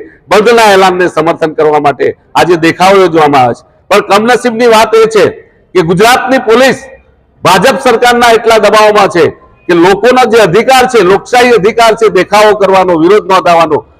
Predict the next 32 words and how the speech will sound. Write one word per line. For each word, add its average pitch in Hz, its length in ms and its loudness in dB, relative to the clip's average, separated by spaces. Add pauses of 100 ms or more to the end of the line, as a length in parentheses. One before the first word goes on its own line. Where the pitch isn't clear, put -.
(140)
આ 185 180 2
અધિકારને 190 540 0
દબાવવાનો 175 540 0
પ્રયાસ 185 520 0 (360)
સરમુખત્યારશાહીની 196 1040 0
જેમ 165 300 -2 (340)
આ, 170 320 2 (380)
આ - 140 0
સરકાર 175 400 0
કરી 160 240 0
રહી 208 220 2
છે 214 120 -2
અને 220 140 2
પોલીસને 180 480 -2
પણ 170 200 -2
દબાણ 151 280 0
કરી 135 260 0
રહી 123 160 -4
છે. - 160 -20 (340)
અહીંના 190 440 2 (380)
અમે 180 200 0
મામલતદાર 185 520 0
સાહેબ, 196 360 0
કલેક્ટર 190 380 0
સાહેબને 185 360 0
વિનંતી 185 420 -2
કરીએ 202 300 2
છીએ 208 300 0
કે - 380 -6
આ 190 100 2
પાકિસ્તાન 226 600 -2
નથી 233 420 -2